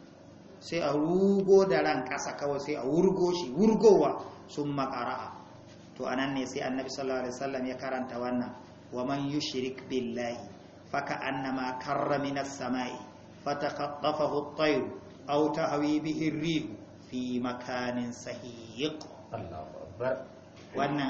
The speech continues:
Speaker 1: alamar kafiri mushriki kenan. Kai ka ce an yi sama da shi ga ya can, sannan sai aka wurgo shi ƙasa.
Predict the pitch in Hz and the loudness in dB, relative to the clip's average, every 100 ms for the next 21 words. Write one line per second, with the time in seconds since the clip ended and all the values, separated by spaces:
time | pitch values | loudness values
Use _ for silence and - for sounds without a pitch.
0 | 127 123 139 147 139 123 - 139 147 143 | -2 0 2 2 2 -2 0 2 2 0
1 | 123 123 170 196 202 165 - 143 131 110 | -2 2 4 6 4 2 0 -4 -6 -10
2 | - - - - - - - - - - | -12 -6 -4 -4 -12 -16 -20 -16 -16 -16
3 | - - - - - - - - 196 202 | -20 -20 -20 -20 -20 -20 -4 4 6 6
4 | 220 208 190 180 180 180 196 196 196 240 | 8 8 8 6 6 6 8 8 10 10
5 | 220 180 160 180 180 151 156 151 156 151 | 10 10 6 4 2 4 4 4 4 2
6 | - - - - - - 202 196 214 214 | 0 -8 -14 -18 -20 2 8 10 8 6
7 | 247 240 185 190 214 220 214 190 180 170 | 4 6 8 10 10 12 10 8 2 0
8 | - - - | -2 -6 -8